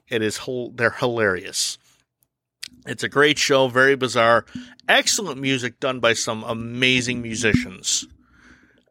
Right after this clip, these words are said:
And, uh,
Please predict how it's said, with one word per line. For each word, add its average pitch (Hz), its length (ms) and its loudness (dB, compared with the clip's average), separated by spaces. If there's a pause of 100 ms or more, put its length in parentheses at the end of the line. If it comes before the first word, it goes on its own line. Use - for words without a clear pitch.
And, 107 720 0 (1600)
uh, - 40 -18